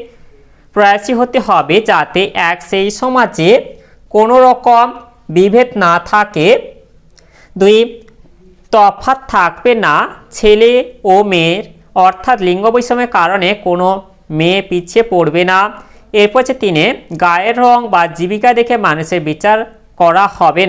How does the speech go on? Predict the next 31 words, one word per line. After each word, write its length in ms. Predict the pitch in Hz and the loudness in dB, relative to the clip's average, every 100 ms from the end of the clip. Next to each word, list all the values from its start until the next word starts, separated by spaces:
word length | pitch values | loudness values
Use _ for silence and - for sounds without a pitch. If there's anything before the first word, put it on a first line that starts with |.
| 139 | 2
না। 80 | 151 226 - | 0 -2 -2
চার, 280 | 170 160 160 165 - - 151 | 0 2 0 -4 -18 -4 0
গরিব 240 | 165 196 196 | 0 0 0
বা 60 | 180 | 2
বড়লোকের 480 | 151 160 180 180 185 185 | 2 2 0 -2 -6 -6
ক্ষেত্রে 320 | 190 - 190 190 190 - | -10 -4 -4 -4 -8 -14
সুযোগ 240 | 151 156 170 | -10 -8 -8
সুবিধা 300 | - 175 175 180 151 | -6 -4 -2 -2 0
পাওয়ার 300 | 139 151 151 143 | 2 2 0 -8
বিষয়ে 320 | 139 151 147 170 - | -6 -2 -2 -4 -8
কোনো 180 | 151 180 | -6 -6
রকম 280 | 190 190 196 190 - | -8 -2 -2 -2 -8
হেরফের 360 | 139 139 233 170 | -10 -10 -10 -6
হবে 160 | 190 190 | -6 -2
না। 60 | 190 196 170 | -2 -2 0
পাঁচ, 200 | 156 156 - - - _ - | 0 0 -8 -20 -20 _ -2
শহর, 360 | 175 165 175 175 165 | 0 4 2 2 0
গ্রাম 240 | 156 156 156 | 0 0 -2
ও 20 | 160 151 | -2 0
জঙ্গল 440 | 147 151 151 143 196 - | 0 0 0 0 -2 -2
সব 180 | 165 170 170 208 | 0 0 -2 -2
জায়গার 380 | 202 208 214 214 - | 0 2 0 -2 0
সব 180 | 180 185 - 165 | 0 0 -2 -2
মানুষ 340 | 156 143 139 233 - _ - _ - - | 0 0 -4 -6 -10 _ -20 _ -10 0
সমান 340 | 185 202 247 240 | 0 2 -2 -4
সুযোগ 200 | - 254 - | -6 -6 -6
সুবিধা 260 | 240 240 233 | -4 -2 0
পাবে। 300 | 170 131 135 127 123 - _ - _ 208 196 | 0 0 0 0 -4 -14 _ -20 _ 2 2
এইভাবেই 580 | 220 214 240 175 170 254 415 - 165 | 2 0 -2 0 0 0 -4 -8 -2
গড়ে 200 | 180 226 | 2 2
উঠবে 260 | 233 240 | 2 2